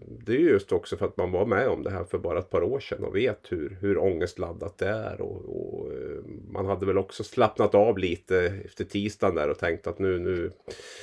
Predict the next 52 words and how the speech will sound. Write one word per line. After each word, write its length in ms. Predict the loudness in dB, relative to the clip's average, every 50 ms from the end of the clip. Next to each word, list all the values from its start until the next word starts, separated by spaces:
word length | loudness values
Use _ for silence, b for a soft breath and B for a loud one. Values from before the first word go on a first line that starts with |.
| B B B B B B B B B B B
nu 120 | 6 6 8
blir 260 | 8 6 6 8 10
det 120 | 10 10
liksom 220 | 8 6 2 4 6
ingen 240 | 8 8 8 6
kaos, 440 | 6 6 6 6 6 6 4 0 -6
kaosvår 680 | -6 0 4 6 6 4 4 2 2 4 6 6 6 6
här. 160 | 6 4 2
Och 80 | 2 2
sen 160 | 2 2 2
är 40 | 2
man 140 | 2 2
tillbaka 480 | 2 4 6 6 4 4 2 2 2 2
och 100 | 2 2
så 100 | 0 -2
ska 100 | 0 4
man 60 | 4
ha 60 | 4
ett 60 | 6 6
långt 260 | 6 4 4 4 4
uppehåll 440 | 4 4 4 2 4 4 4 4 4
nu 60 | 2
när 80 | 2
man 100 | 2 2
ska 100 | 0 0
gå 100 | 2 2
och 80 | 2 4
älta 360 | 4 2 2 0 0 0 2
det 80 | 2 2
här 140 | 2 4 2
också 340 | 2 0 -2 -6 -2 0
då, 60 | 2 2
och 160 | 2 0 0
känna 300 | 0 0 0 2 0 0
den 100 | 0 0
här 140 | 0 2 2
ångesten 580 | 2 2 2 0 -2 -2 -2 -2 -2 -2 0
i, 240 | -2 -2 -2 -2 -2
det 120 | 0 0
nästan 260 | 0 0 0 0 0 2
var 80 | 2
det 60 | 2
bättre 320 | 4 2 0 0 0 -2 0
att 80 | 0
det 80 | 2 2
rullar 460 | 2 2 4 4 6 6 6 6 4
på 200 | 4 4 4 4
med 100 | 4 4
matcher, 340 | 2 0 -2 -4 -4 -6 -6
tror 180 | -4 0 0 0
jag, 80 | 0
för, 220 | -2 -4 -6 -6